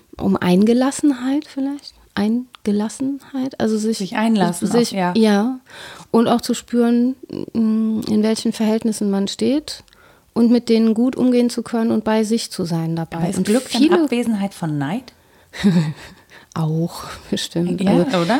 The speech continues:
Speaker 1: Abwesenheit von negativen Gefühlen, weiß ich nicht. Nee, nein, würde ich nicht sagen. Also man, mm, nee, warum? Ich kann ja auch neidisch sein, dabei bei mir sein, verstehen, warum ich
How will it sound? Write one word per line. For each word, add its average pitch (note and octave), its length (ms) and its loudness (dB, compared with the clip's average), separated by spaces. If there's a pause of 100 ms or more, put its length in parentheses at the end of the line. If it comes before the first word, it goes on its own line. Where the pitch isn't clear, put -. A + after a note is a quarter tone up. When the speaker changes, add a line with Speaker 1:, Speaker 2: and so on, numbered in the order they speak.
(140)
Speaker 1:
Abwesenheit G3 640 2
von F3 220 4
negativen G3+ 560 2
Gefühlen, F#3+ 320 -2
weiß D3 320 -6
ich - 120 -8
nicht. D#3+ 280 -2
Nee, E3 360 2 (260)
nein, D#3 460 -2 (140)
würde F3+ 140 2
ich F#3 60 -2
nicht G#3+ 220 2
sagen. D#3+ 300 -2
Also F3 220 2
man, F#3 220 2 (140)
mm, F3+ 560 -4
nee, F#3+ 260 2 (420)
warum? F#3+ 240 -2 (360)
Ich - 60 -18
kann F#3+ 180 2
ja G3 240 2
auch - 120 -4 (300)
neidisch G3 500 0
sein, G3 320 -2
dabei F#3+ 340 2
bei F#3+ 240 2
mir G#3 260 4
sein, G3+ 300 2
verstehen, G3+ 480 0
warum G3 300 2
ich G3 340 -4